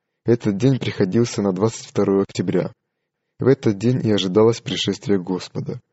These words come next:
Это соответствовало ранее произведенным расчетам, согласно которым две тысячи трехсотдневный период должен окончиться осенью. Вывод выглядел неоспоримым.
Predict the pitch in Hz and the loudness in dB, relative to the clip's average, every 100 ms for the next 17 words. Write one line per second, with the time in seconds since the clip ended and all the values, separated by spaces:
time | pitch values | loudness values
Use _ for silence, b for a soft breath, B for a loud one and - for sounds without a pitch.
0 | _ _ _ _ _ 147 147 131 117 104 | _ _ _ _ _ 0 2 4 2 4
1 | 117 139 - 98 92 104 123 110 101 98 | 2 2 2 2 4 4 4 2 2 0
2 | 92 95 104 98 92 92 - 113 113 160 | 0 2 4 4 2 0 0 0 0 -4
3 | - _ - 113 107 131 - 117 98 - | -6 _ -2 0 2 2 2 0 0 2
4 | 117 117 90 90 101 120 117 - 98 113 | 2 2 -2 -4 -4 -4 -4 -4 -2 -4
5 | 95 - 95 104 107 95 - 92 101 113 | -2 -4 -2 0 0 -2 -2 -2 2 0
6 | 98 - _ _ - 104 120 123 117 101 | 0 -12 _ _ -4 2 2 2 -2 0
7 | 101 98 104 - 98 92 87 - 95 - | -2 -2 -6 -4 -2 -2 -4 -8 -8 -10
8 | - _ _ _ _ _ _ - 120 139 | -14 _ _ _ _ _ _ 0 2 2
9 | 135 98 110 110 95 104 95 98 95 - | 0 -2 0 2 2 0 0 -2 -4 -4
10 | 98 90 82 82 76 | -2 0 -2 -4 -8